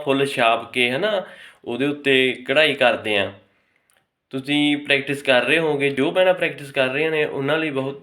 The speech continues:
ਵੀਡੀਓ ਵਧੀਆ ਇਹ। ਤੇ ਤੁਸੀਂ ਬਿਨਾਂ ਛਾਪੇ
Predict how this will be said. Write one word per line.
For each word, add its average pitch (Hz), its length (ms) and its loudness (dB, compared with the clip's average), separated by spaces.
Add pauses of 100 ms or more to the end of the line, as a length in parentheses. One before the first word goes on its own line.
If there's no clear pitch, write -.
(100)
ਵੀਡੀਓ 127 320 -4
ਵਧੀਆ 127 320 0
ਇਹ। 160 320 0 (560)
ਤੇ 147 200 2
ਤੁਸੀਂ 156 320 -6
ਬਿਨਾਂ 175 260 4
ਛਾਪੇ 156 560 2